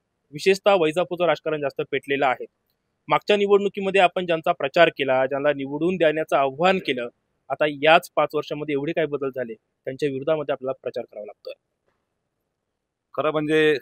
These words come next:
Speaker 2: रणांगण ते कुठलंही असो, ते राजकीय असो किंवा एखादी युद्धभूमी असो, तुम्ही बघितलंय महाभारतामध्ये अर्जुनासमोर सर्व त्यांचे चुलत भाऊ, सर्व नातेवाईक त्या ठिकाणी युद्धात उतरले होते,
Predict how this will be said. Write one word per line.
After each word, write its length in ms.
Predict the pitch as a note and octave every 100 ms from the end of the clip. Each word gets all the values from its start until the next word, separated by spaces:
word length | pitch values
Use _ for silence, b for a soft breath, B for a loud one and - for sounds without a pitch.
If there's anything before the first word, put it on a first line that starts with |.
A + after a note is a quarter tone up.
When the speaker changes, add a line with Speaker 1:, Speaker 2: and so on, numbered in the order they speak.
| - A#2+
Speaker 2:
रणांगण 440 | B2+ C#3+ D3 D3
ते 100 | D3
कुठलंही 340 | - C3+ D3+
असो, 240 | C3 G#2 F#2+ -
ते 400 | _ _ C3 B2+
राजकीय 420 | B2+ - D3+ D3
असो 340 | D3 - D3 - _ _ _ _ _ _ -
किंवा 200 | D3+ D3+
एखादी 240 | D#3 D#3+
युद्धभूमी 420 | D#3+ D#3 C#3+ B2+
असो, 300 | A2+ G2 F#2+ - _ _ _ _ _ _ _
तुम्ही 140 | C3+
बघितलंय 380 | C#3 D3+ D#3 D3+
महाभारतामध्ये 840 | C#3 C#3 B2+ A#2+ C3+ B2+ B2 A#2 - _ _ _ _ _ _
अर्जुनासमोर 1000 | A#2 B2+ C#3 D3 C3+ B2 C3 C3+ C3+ B2+ -
सर्व 320 | B2+ B2 C3
त्यांचे 580 | B2+ B2 - C3 B2+ A2 _ _ _ _ _ _
चुलत 280 | B2+ B2 A#2
भाऊ, 340 | A2 A2+ A2+
सर्व 280 | G#2 A#2 A#2+
नातेवाईक 420 | A#2 A2+ B2 B2+
त्या 140 | - A#2+
ठिकाणी 320 | G#2+ A2+ A2
युद्धात 280 | G#2+ G2+ G#2+
उतरले 300 | G#2+ A#2 A2+
होते, 240 | G2 E2+